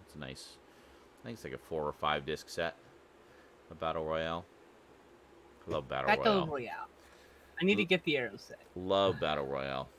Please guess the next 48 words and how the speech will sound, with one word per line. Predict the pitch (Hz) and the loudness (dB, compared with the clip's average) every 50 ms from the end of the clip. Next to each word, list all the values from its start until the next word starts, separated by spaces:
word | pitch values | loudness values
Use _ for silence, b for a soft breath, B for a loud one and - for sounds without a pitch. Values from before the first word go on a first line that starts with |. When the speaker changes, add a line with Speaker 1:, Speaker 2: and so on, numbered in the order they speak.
| - - - - - - - - - B B B B B B B B B B - - - | -20 -20 -20 -20 -20 -20 -20 -20 -20 B B B B B B B B B B -18 -10 -6
Speaker 1:
Um, | 71 76 76 76 76 73 73 71 71 - | -2 -2 0 0 -2 -4 -6 -8 -4 2
Speaker 2:
Don't | 165 170 175 151 | 2 4 4 4
like | 160 160 - | 2 2 2
the | - | 0
sequels. | - - - 165 160 - - 160 151 - - 117 | -4 4 4 4 4 6 4 4 4 4 2 -2
I | 123 | -2
just | 139 143 | 0 2
want | 160 151 127 | 0 2 0
the | 135 | 0
first | - 147 131 131 127 - | 2 2 2 2 2 -2
movie. | 120 113 107 104 107 | -4 -2 2 6 8
Speaker 1:
I | 151 | 8
wasn't. | 165 185 208 254 269 285 262 - - - - | 10 10 8 6 6 4 0 -2 -4 -8 0
Yeah, | 160 170 170 160 156 - | 4 6 8 8 8 8
I, | - 139 147 143 - | 8 8 8 8 10
I | - 143 147 | 8 8 8
did | 139 151 175 190 170 | 8 6 4 2 2
finally | - - 147 139 143 143 131 131 120 | 2 4 6 6 8 6 6 4 4
watch | 104 107 107 110 110 - | 6 6 6 4 4 2
the | - 98 | -4 -8
sequel | - - 107 - 90 - 95 90 | -6 -4 -4 -4 -2 -2 -2 -2
when | 85 85 | 0 0
I | 82 82 | 0 2
got | 80 87 78 - | 2 0 0 0
the | 73 | -4
set, | - - - 92 80 - - | -8 -4 0 0 0 0 0
and | - 78 | -4 -6
I | 80 | -6
was | 80 - - | -6 -6 -6
like, | 101 85 82 80 - - | -6 -6 -6 -6 -10 -14
"Yeah, | 160 156 196 202 185 160 76 | -12 -12 -10 -10 -8 -4 0
I | 104 | 0
like | 127 127 143 175 - - | 2 2 2 0 -2 -4
that | - 131 | -10 -4
they | 120 104 | -4 -2
got, | 98 110 110 110 107 - - - - - - | 0 2 4 4 4 2 0 -8 -20 -14 -8
you | 110 110 | -6 -4
know, | 101 | -4
some | 90 - - 101 | -4 -4 -4 -6
of | 92 | -6
the | - | -2
same | - 98 90 | -2 0 2
actors | 82 85 110 - - 151 | 2 2 2 4 8 8
Speaker 2:
Not | 196 240 | 10 10
a | - | 8
Speaker 1:
back." | - 73 139 147 143 131 131 - | 8 8 8 8 8 6 4 4
Speaker 2:
bad | |
movie. | 151 196 220 - - 254 139 202 294 | 4 4 4 2 -2 -2 -2 -2 -4